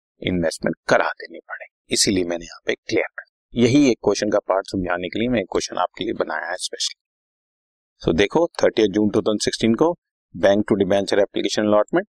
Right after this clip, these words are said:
पांच लाख पचास हजार, debenture application allotment debit to debenture to एसपीआर पांच लाख पचास हजार, फ़ाइव लाख और फिफ्टी थाउजेंड।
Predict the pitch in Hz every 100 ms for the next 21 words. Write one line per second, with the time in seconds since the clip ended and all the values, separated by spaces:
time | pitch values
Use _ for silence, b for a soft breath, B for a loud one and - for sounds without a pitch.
0 | - 95 - 101 - - 104 104 156 -
1 | _ _ _ 101 101 101 104 98 - 98
2 | 95 101 95 - 101 92 92 95 98 90
3 | 87 92 - 104 - 95 87 - 127 156
4 | _ 104 95 107 98 - 104 - 208 165
5 | - _ _ _ _ - 127 95 85 87
6 | _ - 104 - _ - _ - - -
7 | -